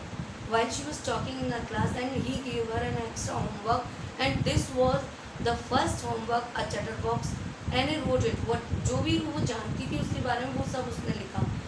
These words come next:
फिर मिस्टर कीजिंग ने उसे दूसरा होमवर्क दिया, an incorrigible chatterbox। एने ने वो भी लिखा, लेकिन अब उसके पास सारी वोकैबुलरी और सारे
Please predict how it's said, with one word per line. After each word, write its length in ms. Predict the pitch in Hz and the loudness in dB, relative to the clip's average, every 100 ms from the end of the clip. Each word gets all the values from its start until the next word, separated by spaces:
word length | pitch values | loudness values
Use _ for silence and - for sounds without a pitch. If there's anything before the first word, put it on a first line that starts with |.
| - - | -2 0
फिर 140 | 285 302 | 2 0
मिस्टर 220 | 302 320 | 0 -2
कीजिंग 460 | 311 285 269 285 | -4 -4 -2 -2
ने 60 | 294 | -2
उसे 160 | 302 330 | -4 -6
दूसरा 360 | 277 277 294 | -6 -2 0
होमवर्क 380 | 269 240 240 226 | 0 0 -2 -2
दिया, 320 | - 214 214 190 - - - - 277 | -4 -6 -6 -6 -8 -12 -8 0 0
an 160 | 285 294 | 2 0
incorrigible 760 | 302 277 269 233 226 226 240 240 - | 2 4 4 4 2 0 -2 -4 -8
chatterbox। 480 | - 202 202 190 185 - - - - - - - - - - - 240 | -4 -4 -4 -6 -8 -8 -12 -12 -10 -8 -6 -6 -8 -8 -6 -2 2
एने 240 | 240 269 | 4 4
ने 80 | 302 | 2
वो 220 | 262 320 | 2 2
भी 100 | 320 | 2
लिखा, 380 | 311 294 269 277 - - - - - - | 2 0 -2 -2 -6 -8 -10 -8 -4 0
लेकिन 420 | 233 254 330 370 - - - - - - - - - - | 2 2 2 0 -2 -8 -8 -10 -8 -6 -6 0 0 4
अब 320 | 277 311 302 294 | 4 4 2 -4
उसके 220 | 269 294 | -2 0
पास 300 | 277 269 262 | 4 4 4
सारी 200 | 277 269 | 2 0
वोकैबुलरी 680 | 254 226 240 226 233 254 254 | 2 2 2 2 2 2 0
और 60 | 277 | 0
सारे 340 | 247 233 247 | 2 2 2